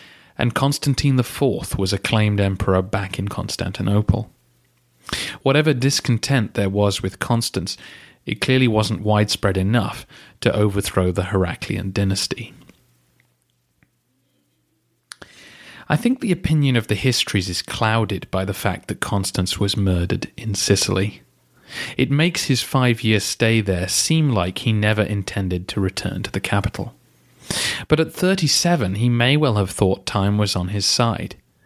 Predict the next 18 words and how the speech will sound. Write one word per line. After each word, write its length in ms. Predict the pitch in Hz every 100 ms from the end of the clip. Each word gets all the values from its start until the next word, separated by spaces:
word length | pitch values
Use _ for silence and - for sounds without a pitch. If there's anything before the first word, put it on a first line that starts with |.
| - - - -
that 100 | 117
he 140 | 117
could 180 | - 117
strengthen 540 | - 131 135 151 139
the 100 | 120
West 460 | 101 90 98 - - -
before 440 | - - 127 113
returning 520 | 95 - 95 95 101
home. 360 | 98 104 95 104 _ _ _ _ _ _ _ _ - - - - -
However, 300 | 156 170 160
if 240 | 139 -
that 200 | 139 135
was 220 | 120 131
his 160 | 123 113
plan, 420 | - 101 98 95 98
it 160 | 113
largely 480 | 110 98 92 - 92
failed. 560 | - 117 110 92 -